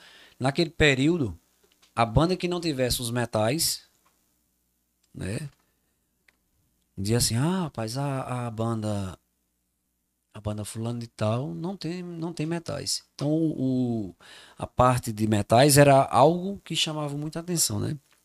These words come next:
A gente vê ainda hoje que tem muitas bandas aí que usam, né?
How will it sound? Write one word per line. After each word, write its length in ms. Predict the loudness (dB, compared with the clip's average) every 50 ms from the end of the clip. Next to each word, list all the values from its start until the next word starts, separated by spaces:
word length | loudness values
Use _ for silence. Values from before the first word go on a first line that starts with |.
| _ _ _ _ _ _ _ _ _ -6 _
A 100 | 2 2
gente 240 | 4 2 0 0 2
vê 120 | 4 6 6
ainda 200 | 6 6 4 4
hoje 380 | 6 6 6 6 6 4 2
que 140 | -2 -6 -8
tem 200 | -4 -2 0 0
muitas 380 | 2 0 0 0 -2 -2 -4 -2
bandas 340 | -2 -2 -2 -2 -2 0 0
aí 180 | 0 0 -2 -4
que 180 | -6 -6 -4
usam, 260 | -4 -4 -4 -4 -6
né? 180 | -6 -6 -8